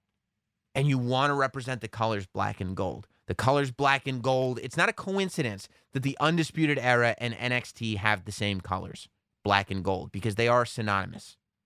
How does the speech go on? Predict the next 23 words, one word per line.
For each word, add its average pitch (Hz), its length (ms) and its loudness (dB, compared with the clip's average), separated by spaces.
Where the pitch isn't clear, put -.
I 139 180 8
think 139 520 -2
that 120 120 -2
the 120 200 -2
Undisputed 147 580 2
Era 120 400 4
must 123 360 0
stay 151 260 0
together. 117 540 -2
I 165 80 4
think 185 120 4
there 165 120 4
is 123 120 -4
no 151 240 2
reason 226 380 -2
to 147 80 -2
turn 160 240 2
the 143 140 2
Undisputed 135 500 0
Era, 123 240 4
quote, 156 380 0
babyface, 123 800 -2
because 123 680 2